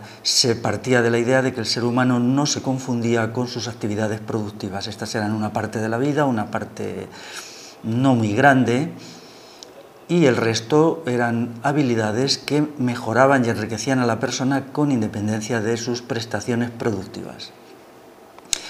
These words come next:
Es interesante saber que esto se oculta, que lejos de trabajar, como se dice, de sol a sol en el mundo rural,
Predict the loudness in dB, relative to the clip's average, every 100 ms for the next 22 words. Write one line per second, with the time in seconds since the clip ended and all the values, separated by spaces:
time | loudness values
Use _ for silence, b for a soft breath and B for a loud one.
0 | B B 0 2 4 4 0 0 0 2
1 | 4 2 0 -4 -4 -4 -4 -4 0 2
2 | 2 2 0 0 B B B B 0 4
3 | 4 2 2 4 6 4 4 2 2 4
4 | 4 4 0 0 0 0 0 -4 -2 0
5 | 2 2 4 4 2 2 -2 -2 0 2
6 | 4 4